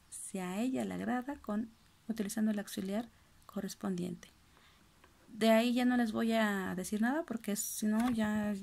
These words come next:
lo resuelvo por ustedes. El chiste es que ustedes aprendan, que ustedes jueguen y me manden el screenshot.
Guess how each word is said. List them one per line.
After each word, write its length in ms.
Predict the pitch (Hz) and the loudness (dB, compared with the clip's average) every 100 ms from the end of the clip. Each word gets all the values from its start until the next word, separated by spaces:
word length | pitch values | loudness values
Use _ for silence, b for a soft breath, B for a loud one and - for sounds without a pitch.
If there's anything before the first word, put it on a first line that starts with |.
| 190 - | -8 -10
lo 80 | |
resuelvo 340 | 190 196 202 202 | -8 -6 -6 -4
por 180 | 214 208 | -4 -4
ustedes. 380 | - 285 240 | -2 -2 -2
El 80 | 214 | -4
chiste 240 | 202 - 226 | -6 -2 -2
es 60 | |
que 80 | 226 | -2
ustedes 380 | 208 214 214 240 | -2 -2 -2 -4
aprendan, 420 | 233 233 220 240 | -2 0 2 0
que 100 | 233 | -4
ustedes 360 | - 208 208 214 | -6 -4 -4 -2
jueguen 440 | 240 226 240 339 - b b b b b b - _ - | -2 0 2 0 -6 b b b b b b -20 _ 0
y 120 | 277 | 4
me 100 | 262 | 6
manden 300 | 226 214 220 | 6 4 2
el 120 | 202 | 0
screenshot. 480 | 190 208 180 - | -2 -4 -4 -6